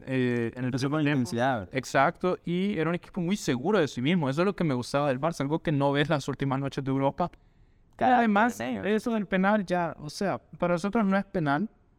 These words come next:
Speaker 1: pero no significa que el Barcelona no merece ir ganando.
Speaker 2: Sí.
Speaker 1: Incluso creo que se lo merecía, creo que se lo debían por el penal que no le pitaron en Camp Nou.
Speaker 2: En el Camp Nou, sí,
Speaker 1: Es,
Speaker 2: sí,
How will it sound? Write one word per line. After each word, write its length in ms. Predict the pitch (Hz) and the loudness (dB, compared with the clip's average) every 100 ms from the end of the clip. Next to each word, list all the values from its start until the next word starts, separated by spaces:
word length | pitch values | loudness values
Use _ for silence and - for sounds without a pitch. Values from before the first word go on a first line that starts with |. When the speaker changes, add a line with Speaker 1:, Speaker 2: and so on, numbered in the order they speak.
| _ _ _ | _ _ _
Speaker 1:
pero 140 | - 156 | -2 0
no 80 | |
significa 400 | 156 170 170 175 | 0 0 0 0
que 80 | 170 | 0
el 80 | 151 | -2
Barcelona 400 | 147 - 131 147 | -2 -2 0 0
no 100 | 151 | 0
merece 300 | 143 139 - | 0 0 -2
ir 120 | 139 | -4
ganando. 420 | 127 131 170 123 98 _ | -2 0 2 0 -6 _
Speaker 2:
Sí. 240 | - 110 98 | -6 -4 -2
Speaker 1:
Incluso 580 | 139 135 151 160 196 175 | -4 0 -2 0 0 0
creo 200 | - 156 | -2 -4
que 100 | - | -4
se 140 | - 175 | -2 -2
lo 60 | |
merecía, 400 | 139 120 - 180 | 0 -2 -2 -2
creo 160 | 175 156 | 0 -2
que 80 | 175 | 0
se 120 | 165 | -2
lo 140 | 143 | 0
debían 460 | 113 113 175 196 190 | 0 0 0 0 -2
por 200 | - 131 | 0 -2
el 60 | 120 | -2
penal 240 | 117 131 | -2 -2
que 100 | - | 0
no 100 | 139 | 0
le 80 | 139 | -2
pitaron 420 | - 123 135 135 | -4 -2 0 0
en 80 | 131 | -2
Camp 160 | 131 117 | -4 0
Nou. 180 | 147 135 | 0 0
Speaker 2:
En 100 | 147 | 0
el 100 | 123 | 0
Camp 200 | 135 135 | 2 2
Nou, 200 | 139 127 | 2 0
sí, 200 | - 117 | 0 0
Speaker 1:
Es, 200 | 110 | 2
Speaker 2:
sí, 100 | 135 | 0